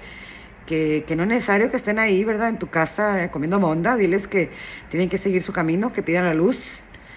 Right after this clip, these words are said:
¿verdad? Y que se vayan y que eso es algo, si ellos no lo entienden aún,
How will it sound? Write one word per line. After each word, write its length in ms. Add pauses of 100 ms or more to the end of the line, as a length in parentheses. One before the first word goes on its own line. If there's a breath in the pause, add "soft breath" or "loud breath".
(220 loud breath)
¿verdad? 200
Y 60
que 80
se 120
vayan 320
y 40
que 220
eso 160
es 100
algo, 260
si 140
ellos 160
no 100
lo 80
entienden 380
aún, 460